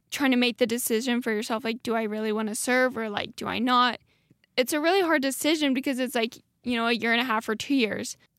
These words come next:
I don't know. I guess just really, like, connect yourself with God and, like, keep it in between you two. And then, like,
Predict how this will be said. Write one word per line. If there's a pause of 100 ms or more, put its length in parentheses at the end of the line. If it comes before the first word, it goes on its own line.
I
don't
know.
I
guess
just
really,
like,
connect (160)
yourself
with
God
and,
like, (280)
keep
it
in
between
you
two.
And
then,
like,